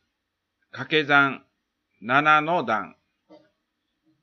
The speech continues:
一あたり七つのものは少ないですね。七星テントウムシの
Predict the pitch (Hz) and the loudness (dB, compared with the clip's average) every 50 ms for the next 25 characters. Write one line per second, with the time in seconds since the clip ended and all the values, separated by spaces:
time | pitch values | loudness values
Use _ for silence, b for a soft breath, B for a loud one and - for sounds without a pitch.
0 | _ - 147 139 - - 214 220 220 220 214 214 208 202 185 190 190 185 131 110 | _ -14 -14 -12 -10 -2 2 4 4 4 4 4 4 4 4 2 -2 -4 0 2
1 | 143 156 175 185 190 185 180 180 180 175 170 165 165 170 165 165 156 147 147 156 | 4 4 6 4 2 2 0 -4 -4 -4 -4 -4 -4 -4 -4 -4 -2 0 2 4
2 | 180 165 - - - - - - - 139 143 143 143 143 139 117 117 107 - 113 | 4 4 2 0 -4 -12 -18 -12 -8 -2 2 2 4 4 2 -2 -6 -10 -10 -4
3 | 113 123 139 139 139 _ _ _ _ _ _ _ _ _ _ _ _ _ _ _ | -2 -2 -2 -2 -6 _ _ _ _ _ _ _ _ _ _ _ _ _ _ _
4 | _ _ _ _ - 123 143 170 196 214 226 220 202 214 202 - - 202 196 - | _ _ _ _ -2 2 4 4 6 6 4 4 2 -4 -6 -6 -6 -8 -4 -2
5 | 190 190 190 190 180 190 - 190 180 180 175 170 170 165 160 - - 165 160 160 | -2 0 0 -4 -6 -6 -4 -4 -2 -2 -4 -4 -6 -8 -10 -10 -10 -10 -6 -2
6 | 160 160 156 - | -2 0 -2 -2